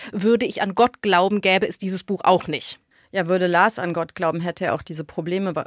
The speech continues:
Speaker 2: also er hätte andere, aber
Speaker 1: Er hätte
Speaker 2: wahrscheinlich
Speaker 1: andere
Speaker 2: hätte er
Speaker 1: Probleme,
Speaker 2: diese
Speaker 1: aber
Speaker 2: Probleme nicht. Wobei ich mir nicht hundertprozentig sicher bin, ob's wirklich so ist, aber es ist ein
Speaker 1: Man denkt, man wünscht es
Speaker 2: Verdacht
Speaker 1: sich.
Speaker 2: oder man wünscht es sich. Und zwar nicht nur,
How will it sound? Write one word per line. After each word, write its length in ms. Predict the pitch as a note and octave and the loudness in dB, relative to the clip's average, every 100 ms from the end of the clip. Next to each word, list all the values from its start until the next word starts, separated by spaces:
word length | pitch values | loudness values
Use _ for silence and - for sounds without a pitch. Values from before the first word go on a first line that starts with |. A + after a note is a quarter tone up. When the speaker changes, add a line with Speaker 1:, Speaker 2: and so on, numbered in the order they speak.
| - | -2
Speaker 2:
also 160 | F#3 | 2
er 80 | E3+ | 4
hätte 160 | F3+ F3+ | 4 2
andere, 320 | D#3+ G#3 G3+ | 2 0 0
aber 140 | D#3+ E3+ | 0 2
Speaker 1:
Er 60 | |
hätte 100 | D4+ | 6
Speaker 2:
wahrscheinlich 280 | F4+ G4+ A#4+ | 8 8 6
Speaker 1:
andere 120 | C4+ A3+ | 2 0
Speaker 2:
hätte 160 | G#3 | 0
er 20 | F3+ | -2
Speaker 1:
Probleme, 140 | F3+ E3 | 0 -2
Speaker 2:
diese 160 | F3 | -2
Speaker 1:
aber 100 | G3 | -4
Speaker 2:
Probleme 420 | - F3 F3+ F#3+ F#3+ | -4 -8 -6 -6 -4
nicht. 280 | G3+ - | -6 -6
Wobei 200 | G3+ F3+ | 0 2
ich 100 | G3+ | 2
mir 80 | A3+ | 2
nicht 220 | A3 - - - - | -2 -4 -14 -20 -2
hundertprozentig 840 | G#3+ C4+ F4 F4+ - - C#4 C4 B3 | 2 2 0 -6 -10 -8 -4 -4 -4
sicher 240 | C4 C4 | -2 0
bin, 140 | A3+ | 0
ob's 180 | G3+ - | -2 -2
wirklich 260 | A#3 C4 - | -2 -2 -2
so 100 | - | -2
ist, 200 | - - | -2 0
aber 140 | F#3 | 2
es 100 | F#3 - | 2 2
ist 180 | - | -2
ein 140 | G#3 G3 - - - - | -2 -4 -8 -20 -20 0
Speaker 1:
Man 180 | B3 A3+ | 4 6
denkt, 200 | G3 G#3 | 4 4
man 180 | A3 F#3 | 4 6
wünscht 280 | G#3+ G#3+ G#3 | 6 6 8
es 60 | G#3 | 6
Speaker 2:
Verdacht 20 | E3+ E3+ | 4 0
Speaker 1:
sich. 80 | - | 2
Speaker 2:
oder 140 | F#3 | 2
man 220 | F#3 F#3 | 2 0
wünscht 320 | F#3 G#3+ - - | 0 -2 -2 -4
es 180 | - | -4
sich. 180 | - D#3 - - - - | -4 -4 -6 -18 -20 -12
Und 180 | - F#3+ | -8 -6
zwar 260 | - G3 | 2 4
nicht 380 | F#3 G3+ C4 - | 4 0 -4 -2
nur, 400 | C4 C#4 C#4+ C4+ | 0 2 2 -2